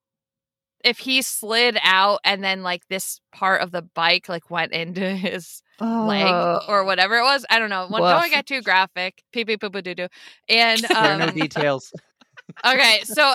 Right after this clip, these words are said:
Speaker 1: anyway, it's like, he's starting to feel a little, like, woozy 'cause it's, like, a lot of blood.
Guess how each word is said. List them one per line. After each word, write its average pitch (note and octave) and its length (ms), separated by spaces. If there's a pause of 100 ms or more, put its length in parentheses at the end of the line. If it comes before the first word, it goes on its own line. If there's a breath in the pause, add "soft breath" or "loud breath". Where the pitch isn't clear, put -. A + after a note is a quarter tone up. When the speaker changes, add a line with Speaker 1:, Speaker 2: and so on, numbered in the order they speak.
(100)
Speaker 1:
anyway, A#3+ 720 (220)
it's C4 260
like, B3 280 (380)
he's D#4 360
starting B3+ 380
to A#3 80
feel A3 360
a G#3 40
little, G3 320
like, F3 340
woozy G#3 640
'cause - 180
it's, G3 160
like, F3+ 180
a G3+ 60
lot G3+ 240
of F#3 120
blood. F#3+ 360